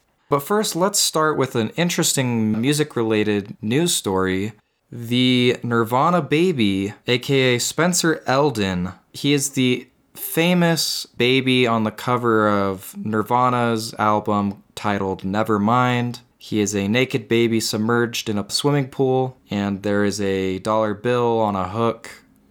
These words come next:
and it looks like the baby's swimming after it. So yeah, he's that guy. He is now thirty years old, and what he's doing in his life right now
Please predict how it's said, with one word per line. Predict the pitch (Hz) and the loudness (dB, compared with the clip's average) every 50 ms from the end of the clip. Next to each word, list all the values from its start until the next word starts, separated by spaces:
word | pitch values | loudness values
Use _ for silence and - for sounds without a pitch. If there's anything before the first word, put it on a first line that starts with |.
| _ | _
and | - 98 92 | -8 -6 -4
it | 98 | -2
looks | 104 104 - - | -2 -2 -2 -2
like | 107 95 - | -4 -4 -4
the | 101 | -4
baby's | 87 101 101 98 95 98 95 - | 0 2 2 2 2 0 -2 -2
swimming | - - 117 110 107 107 104 | -2 0 0 2 2 2 2
after | 104 104 104 - - - 104 | 2 2 0 -2 -2 -2 0
it. | 101 98 101 - - - - _ | 0 0 0 -4 -6 -12 -16 _
So | - - - 120 | -8 -2 0 2
yeah, | 131 139 127 113 | 2 2 2 0
he's | 104 123 131 120 123 | 0 -2 -4 -2 -2
that | 143 156 160 - - | 0 -2 -2 -2 0
guy. | 113 104 101 98 95 98 98 101 - - _ _ | 0 0 2 2 0 -2 -4 -6 -12 -20 _ _
He | - - 131 123 | -8 -4 -2 0
is | 120 117 127 | 0 0 0
now | 143 156 175 180 | 0 0 0 0
thirty | 175 175 - 165 170 175 175 | -2 -2 0 0 2 2 2
years | 160 151 151 147 143 | 2 2 2 2 2
old, | 147 160 165 139 98 90 85 - - - - | 2 2 2 2 0 -2 -4 -8 -12 -8 -6
and | 110 107 104 107 104 101 | -4 -2 -2 -2 -2 -2
what | 107 117 113 | -2 -2 -2
he's | 117 135 131 120 117 | -2 -2 -4 -4 -2
doing | - 139 147 151 151 147 143 139 131 - - - | -2 0 0 0 0 0 -2 -4 -4 -8 -10 -6
in | 123 120 120 | -4 -4 -2
his | 123 117 - | -4 -4 -2
life | 127 123 120 120 - | 0 0 0 0 0
right | 120 113 110 | 0 0 0
now | 110 117 143 170 160 123 120 135 143 139 | 0 0 0 2 2 2 0 -2 -4 -8